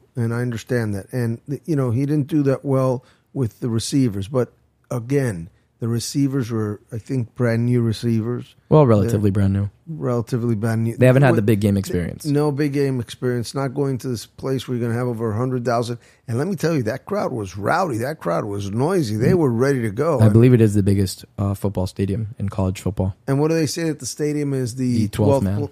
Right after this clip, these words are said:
Speaker 1: the twelfth man. So, I mean, what more can you say? So, I mean, under the circumstances, I think Van Dyke did okay. I think the team did okay. Obviously, Cristobal has a lot to do with them, a lot of work to be done, continue to be done.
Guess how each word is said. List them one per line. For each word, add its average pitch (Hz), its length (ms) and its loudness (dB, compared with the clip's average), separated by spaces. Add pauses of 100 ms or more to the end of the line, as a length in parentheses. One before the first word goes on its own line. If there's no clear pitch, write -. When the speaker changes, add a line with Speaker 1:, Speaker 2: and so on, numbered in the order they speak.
Speaker 1:
the 113 120 -8
twelfth 131 360 -2
man. 110 300 -2
So, 120 140 -4
I 123 60 -2
mean, 117 340 -4
what 143 360 -2
more 156 240 -2
can 123 180 -4
you 110 80 -2
say? 101 320 -6 (340)
So, - 140 -2
I 151 60 2
mean, 160 260 0
under 202 200 0
the 185 100 0
circumstances, 127 840 -4
I 123 80 -2
think 127 220 -4
Van 117 220 -2
Dyke 117 260 -2
did 120 140 -2
okay. 135 420 0
I 107 60 -2
think 120 260 -6
the 117 80 -6
team 135 300 -2
did 120 120 2
okay. 135 480 0 (240)
Obviously, 135 580 -2
Cristobal 127 540 -4
has 117 160 -2
a 107 60 -6
lot 120 240 -2
to 120 100 -4
do 139 160 2
with 143 220 2
them, 135 300 0
a - 20 -4
lot 110 180 -2
of 110 180 -6
work 135 260 -2
to 127 100 -4
be 123 100 -2
done, 123 320 0
continue 127 540 -4
to 127 100 -8
be 123 160 -2
done. 120 320 -4